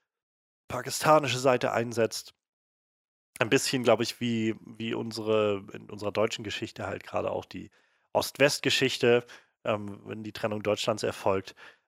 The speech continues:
ähm, wäre vielleicht sogar mal interessant, wenn die Doktoren auch sowas oder wenn man sich bei Doctor Who generell vielleicht irgendwann mal dieser Geschichte annehmen könnte. Da kann man bestimmt auch spannende Sachen erzählen. Ähm,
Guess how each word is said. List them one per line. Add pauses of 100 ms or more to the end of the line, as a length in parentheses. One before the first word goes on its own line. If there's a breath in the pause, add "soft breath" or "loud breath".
(120)
ähm, (420)
wäre
vielleicht
sogar
mal
interessant,
wenn
die
Doktoren
auch
sowas
oder (300)
wenn
man
sich
bei
Doctor
Who
generell
vielleicht
irgendwann
mal (1040 soft breath)
dieser
Geschichte
annehmen
könnte.
Da
kann
man
bestimmt
auch
spannende
Sachen
erzählen. (960 soft breath)
Ähm,